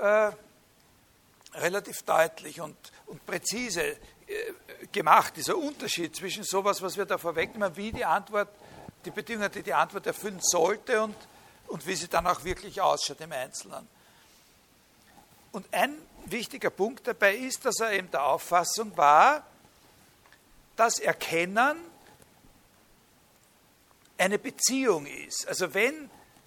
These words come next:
Erkennen stattfindet, wenn wirklich etwas erkannt wird, dann handelt es sich dabei um eine Beziehung zwischen etwas,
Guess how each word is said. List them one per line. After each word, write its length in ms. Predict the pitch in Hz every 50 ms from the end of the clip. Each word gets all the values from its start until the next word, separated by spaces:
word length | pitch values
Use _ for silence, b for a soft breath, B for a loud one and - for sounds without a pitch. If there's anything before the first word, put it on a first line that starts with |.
| _ _ _ _ -
Erkennen 640 | 180 175 - - - 170 226 285 277 240 - 139
stattfindet, 1040 | - - - - - - 160 - - - - 185 190 185 185 196 285 311 311 - - 165
wenn 280 | 151 180 233 277 240 160
wirklich 380 | 165 220 269 - - 254 - 196
etwas 640 | 202 - 208 208 208 185 - - - - - - - _ _
erkannt 640 | - 151 - - - 156 175 185 208 185 - 143 127
wird, 560 | 139 170 175 190 233 285 370 - - - - - _ _ - - - - - _ _ _ _ _ _ _ _ _ _ _ _ - b b b b b b b b b b _ _ _
dann 280 | - 170 165 - -
handelt 440 | 151 170 208 285 320 294 277 - -
es 100 | 277 - - -
sich 240 | 247 285 233 - -
dabei 720 | - 202 160 - 180 147 147 151 165 180 208 254 302 330 330 B B B B B B - -
um 180 | 254 254 311 -
eine 300 | - 185 190 185 180 180
Beziehung 880 | 180 165 143 - - - 175 180 180 185 190 196 208 233 247 277 302 339 359 - - _ - - _ _ _ -
zwischen 540 | - 165 240 302 294 - - - - 190 208
etwas, 1000 | - 175 214 269 - - - - 190 165 147 - - - - - - - -